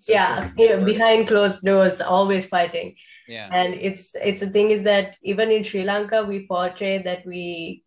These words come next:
Speaker 1: put the women out, but it's not that kind of situation when you come into Sri Lanka. It's like, there are so many news that saying, uh, Sri Lanka is a feminine country. We allow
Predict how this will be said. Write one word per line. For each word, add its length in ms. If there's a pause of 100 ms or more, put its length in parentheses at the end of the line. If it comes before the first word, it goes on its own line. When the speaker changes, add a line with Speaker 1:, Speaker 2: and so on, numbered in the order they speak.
Speaker 1:
put 160
the 80
women 340
out, 380
but 140
it's 200
not 200 (180)
that 340
kind 260
of 120
situation 720
when 140
you 80
come 260
into 220
Sri 180
Lanka. 560 (380)
It's 180
like, 380 (180)
there 400
are 60
so 300
many 200
news 380
that 260
saying, 560
uh, 220
Sri 160
Lanka 320
is 100
a 60
feminine 420
country. 500
We 240
allow 300